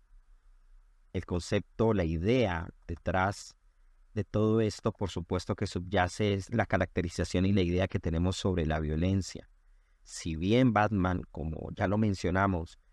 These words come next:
tiene la decisión fuerte de no matar a sus enemigos, él es un luchador altamente violento. Y uno pensaría en al-, en algunos, en algunas circunstancias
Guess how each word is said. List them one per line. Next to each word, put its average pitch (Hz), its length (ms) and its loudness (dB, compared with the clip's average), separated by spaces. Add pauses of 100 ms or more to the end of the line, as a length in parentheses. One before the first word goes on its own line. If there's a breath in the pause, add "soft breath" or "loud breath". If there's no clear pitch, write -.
(260)
tiene 107 220 2
la 110 120 4
decisión 101 580 -2
fuerte 113 440 0
de 92 140 2
no 92 120 2
matar 110 300 0
a 107 60 -4
sus - 240 -10
enemigos, 87 680 0 (560)
él 110 200 2
es 110 260 -2 (100)
un 120 200 2
luchador 101 500 0
altamente 104 760 0
violento. 90 580 0 (640)
Y 95 120 0
uno 104 120 2
pensaría 98 460 2
en 101 60 4
al-, 95 240 2 (120)
en 92 140 0
algunos, 95 720 0
en 90 140 -2
algunas 98 500 0
circunstancias 104 1120 -2